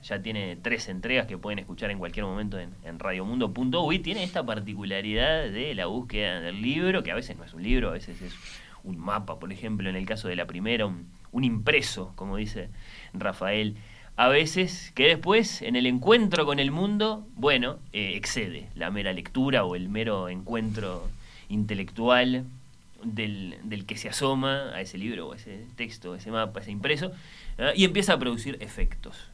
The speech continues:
¿no? La primera vez que fue estampado el nombre de nuestro continente en un mapa, aquel textito que proponía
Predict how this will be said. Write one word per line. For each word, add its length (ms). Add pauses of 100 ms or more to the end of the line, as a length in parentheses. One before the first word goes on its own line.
¿no? 280 (760)
La 120
primera 400
vez 200
que 120
fue 140
estampado 720
el 160
nombre 360
de 60
nuestro 280
continente 720
en 60
un 140
mapa, 600 (180)
aquel 420
textito 720 (840)
que 120
proponía 680